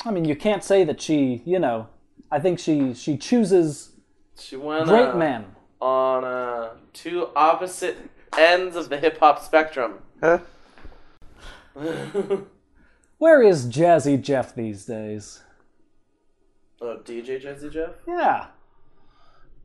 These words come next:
Speaker 2: Um, I don't know, but you remember his, uh, Nightmare on Elm Street song with, uh, Will Smith?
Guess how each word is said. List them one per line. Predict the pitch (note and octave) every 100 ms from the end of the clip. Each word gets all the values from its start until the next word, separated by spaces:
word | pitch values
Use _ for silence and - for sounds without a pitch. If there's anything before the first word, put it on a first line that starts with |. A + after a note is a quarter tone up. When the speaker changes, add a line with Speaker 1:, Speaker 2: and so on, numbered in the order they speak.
| _
Speaker 2:
Um, | E3 F3+ F3+ F3+ F3+ -
I | - -
don't | A#3 A3 D#3 -
know, | G3+ E3
but | C3 -
you | D#3 D#3
remember | A3+ C4+ B3+
his, | A3 - - _ _ _ _ -
uh, | C3+ B2 A2 G2+ E2+ C2+ -
Nightmare | B2+ C3 D3
on | A#2+
Elm | A2 -
Street | C#3+ -
song | C#3+ C#3 D3
with, | B2 B2+
uh, | A#2+ A2+
Will | A#2
Smith? | A#2 A#2 B2